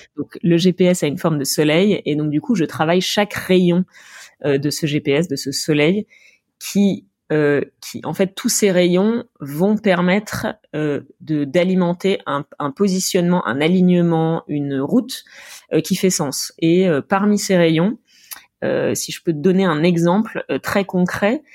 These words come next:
euh, c'est, euh, identifier ses valeurs, euh, ses centres d'intérêt et ou ses talents. Euh, ces trois dimensions, euh, que, que j'explique aussi dans, dans mon livre en première partie, mais, euh,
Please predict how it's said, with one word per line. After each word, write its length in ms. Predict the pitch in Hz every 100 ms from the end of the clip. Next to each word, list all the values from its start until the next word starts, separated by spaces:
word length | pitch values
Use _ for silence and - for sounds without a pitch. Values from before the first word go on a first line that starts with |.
| - - - _ 156
euh, 240 | 151 135
c'est, 420 | - - 190 196
euh, 260 | 185 143 131 -
identifier 540 | 170 170 180 175 233
ses 180 | - 147
valeurs, 800 | 143 170 170 151 170 233 - _ _ _ _ _ _ _
euh, 460 | 151 156 147 147 139
ses 160 | - 165
centres 260 | - 208
d'intérêt 520 | 190 180 180 180 220 -
et 120 | 175
ou 120 | 190
ses 220 | 208 170
talents. 380 | - 175 151 165 - _ _ _ - 202 - _ -
Euh, 240 | 151 143
ces 200 | 139 170
trois 320 | - - 208 196
dimensions, 800 | 196 190 185 - 208 190 185
euh, 260 | 160 139 135 135
que, 100 | - -
que 120 | 156
j'explique 420 | 147 - - 156
aussi 240 | 147 -
dans, 200 | 160 139 -
dans 180 | 147 147
mon 140 | 143
livre 300 | 156 196 180
en 80 | 147
première 320 | - 156 151
partie, 360 | 165 - - 240
mais, 240 | 175 143
euh, 240 | 139 131